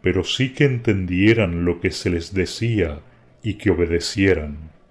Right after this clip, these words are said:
Las Ents mujeres les ordenaban que crecieran de acuerdo con los deseos que ellas tenían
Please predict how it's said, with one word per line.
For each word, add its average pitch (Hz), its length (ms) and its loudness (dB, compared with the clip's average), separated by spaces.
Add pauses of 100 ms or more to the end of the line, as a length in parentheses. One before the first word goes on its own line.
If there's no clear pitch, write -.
(320)
Las 85 340 -6
Ents 117 380 2
mujeres 90 800 0 (340)
les - 240 -8
ordenaban 95 760 2
que 117 180 2
crecieran 104 840 2
de 85 100 0
acuerdo 95 560 2
con 95 180 -2
los 92 240 -4
deseos 113 840 0
que 95 280 4
ellas - 440 -4
tenían 95 760 0